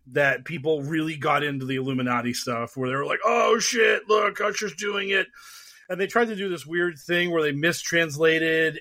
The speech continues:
a, um, uh, among many of Os-, Osiris's name, Egyptianologists also referred to him as Usire or User, almost sounds like Usher. And, uh, people have, uh, explained that that is not an actual translation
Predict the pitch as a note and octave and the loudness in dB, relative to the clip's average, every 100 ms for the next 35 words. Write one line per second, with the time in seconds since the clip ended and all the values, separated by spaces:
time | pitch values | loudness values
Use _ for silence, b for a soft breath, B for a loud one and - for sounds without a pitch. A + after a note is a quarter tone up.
0 | D3 C#3 C3+ C3 C3 C3 - C3 B2 A#2 | -2 2 4 4 2 2 2 4 4 2
1 | A2 - _ _ _ _ _ _ _ B | -2 -10 _ _ _ _ _ _ _ B
2 | B B _ - E3 D3 B2+ B - F#3+ | B B _ 0 0 0 -4 B -6 0
3 | G#3+ B3 A#3 G3+ G#3 G3 E3+ F3 F3 E3+ | 4 4 4 2 2 0 0 -2 -4 -4
4 | E3 D3+ F#3 D3+ D3+ D3 E3 C#3+ C3+ F#3 | -2 0 0 -2 -4 -2 -2 -2 -2 -4
5 | E3+ D3+ E3 E3 D3 C#3+ - E3 E3 D#3+ | -4 2 4 4 0 -4 2 2 2 -2
6 | C#3 - D#3 C#3+ D3 D3 D3+ D3 C#3+ B2+ | -2 2 2 2 -2 2 2 2 -2 -2
7 | F3 F3 - D3 C#3+ C3 A2+ B B B | -4 -2 0 2 2 0 -2 B B B
8 | D#3+ D3+ E3 G#3 - D#3+ A2+ G2+ _ b | 0 0 0 0 0 0 0 -4 _ b
9 | _ C#3+ G#3 G3 D#3+ - F3 D#3+ C3+ C3+ | _ 4 6 4 0 0 0 0 -4 -8
10 | - D#3 E3+ - D3+ A2 F#2 - - C3 | -4 -2 0 0 0 -2 -6 -12 -6 -4
11 | B2 A#2+ A#2+ D3 C3 C3 B2 A2+ A2+ A2 | -2 -4 -4 -4 -2 0 0 0 -4 -6
12 | - C3 A#2 G#2+ G2+ A2+ A2 G#2 B2+ A2+ | -6 -4 -4 -2 -2 -2 -2 -4 0 0
13 | A#2 A2+ A#2 A2 A#2 A#2+ A2 - A2+ G#2+ | 0 -6 -2 -2 -2 -8 -8 -6 -8 -6
14 | G#2+ G#2 A2 G#2 | -8 -6 -8 -10